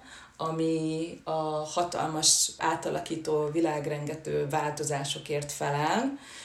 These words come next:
és ami eddig a bakjegyében tartózkodott, tehát hogy a bakjegyéhez az anyagi világ, a matéria,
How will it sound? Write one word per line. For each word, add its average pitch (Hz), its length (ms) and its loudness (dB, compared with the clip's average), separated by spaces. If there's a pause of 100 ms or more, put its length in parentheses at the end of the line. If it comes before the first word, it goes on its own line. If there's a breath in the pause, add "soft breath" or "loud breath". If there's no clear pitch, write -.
(140 loud breath)
és 165 220 6
ami 170 180 2
eddig 175 200 4
a 151 60 4
bakjegyében 151 800 0
tartózkodott, 156 840 0
tehát - 180 -2
hogy 147 100 -4
a 143 80 0
bakjegyéhez 156 540 -2
az 147 120 4
anyagi 165 460 0
világ, 147 400 -2
a 151 80 -2
matéria, 147 880 0